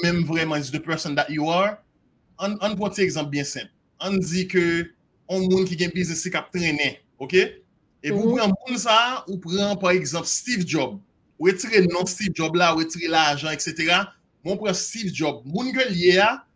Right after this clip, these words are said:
Speaker 1: ou mete l nan plas moun sa, m garanti nan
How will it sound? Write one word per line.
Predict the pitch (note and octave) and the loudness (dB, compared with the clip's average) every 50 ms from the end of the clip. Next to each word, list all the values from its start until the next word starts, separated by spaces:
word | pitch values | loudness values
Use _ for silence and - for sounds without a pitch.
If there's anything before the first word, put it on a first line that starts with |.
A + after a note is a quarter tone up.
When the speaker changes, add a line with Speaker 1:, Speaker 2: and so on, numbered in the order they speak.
| _ _ _ _ - | _ _ _ _ -6
Speaker 1:
ou | D#3 E3+ F#3+ | -2 0 2
mete | G#3+ G3+ F#3 F#3+ G3+ F#3+ | 4 4 2 4 4 6
l | F3+ F3+ E3+ E3 | 6 6 4 0
nan | F3 E3+ E3+ - | -2 -4 -6 -6
plas | G3 G#3 G#3+ G#3+ F#3+ - - F#3 | -2 0 0 0 0 0 -2 -2
moun | F#3 F#3 G3 G3 F3 | 0 0 0 0 0
sa, | G3+ G#3+ A3 A3 G3 - - - _ _ _ _ - | 2 2 2 2 2 0 -4 -8 _ _ _ _ -12
m | D3+ E3 | -4 0
garanti | F#3 G#3 G#3 G#3 G3+ - - G3+ | 2 2 4 2 0 -2 -2 -2
nan | F3+ F3 | -2 -2